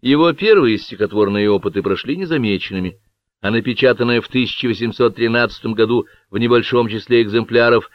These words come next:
философская поэма «Королева Мап» с её дерзкими эпиграфами из Вольтера, Лукреция и Архимеда,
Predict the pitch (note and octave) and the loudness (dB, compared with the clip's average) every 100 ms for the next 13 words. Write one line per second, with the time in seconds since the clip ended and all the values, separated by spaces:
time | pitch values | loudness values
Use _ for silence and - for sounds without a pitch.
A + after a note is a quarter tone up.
0 | _ - A2+ A2 B2 A2+ - A2+ G#2+ A#2 | _ -4 0 0 0 -2 0 0 2 4
1 | A#2+ A#2 G#2 _ _ - G#2+ A#2 A2 A2+ | 4 4 -2 _ _ -2 2 4 4 2
2 | A2+ B2+ C3 - - - G2+ G2+ G2 _ | 2 2 2 -2 -20 -6 0 0 -2 _
3 | _ F2+ A#2 G#2+ - A2+ G#2 G#2+ G2+ A#2 | _ 0 2 2 0 -4 -2 -2 -4 -8
4 | G2+ G2 G2+ G2 F#2+ G2 - A2+ A2 G#2 | -6 -6 -6 -4 -2 -2 0 2 2 0
5 | - _ G2+ G#2 - A2 G#2 - G#2+ G2+ | -2 _ -6 -4 0 0 0 -2 0 2
6 | G#2 G2+ - G2+ A2 A2+ G#2 | 2 -2 -6 -6 -2 0 0